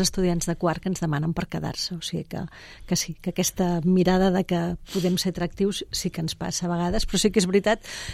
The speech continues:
que jo crec que, clar, tenim un molt bon referent, perquè entrar a, als estudis amb una unitat docent amb aquests resultats, només podem fer que mirar llança i tirar endavant això, i és veritat que tota la vida s'ha après,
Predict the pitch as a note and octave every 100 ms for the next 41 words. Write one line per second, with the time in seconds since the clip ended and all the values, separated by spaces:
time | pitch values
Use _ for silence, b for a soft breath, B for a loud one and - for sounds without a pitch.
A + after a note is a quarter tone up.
0 | B G#3+ G#3+ G#3 G#3+ - - B B -
1 | F#3 - - - F3+ G3 G#3 A3 G3+ G3+
2 | G3 F#3 F3+ F3 F#3+ A#3+ A3+ E3+ - E3+
3 | F3+ F#3+ F#3 F#3 - - F3+ E3+ - -
4 | - G#3 F3+ F3 G3+ G3+ F3+ F3 F3+ F#3+
5 | F#3+ E3 G3+ G3+ F3+ D3+ E3+ D#3+ F3 F3+
6 | E3 F#3 F#3+ - - B B B - F3
7 | F3+ - F3 E3 E3+ F#3 F#3 G3 D#3+ F3+
8 | F#3 G3 E4+ G#4+ G3 E3 E3+ E3+ F3 F3
9 | F3+ G#3+ G#3 E3 D#3+ F3 F#3 - B B
10 | B - F#3 - - F#3 F#3 F#3+ - F#3
11 | F3+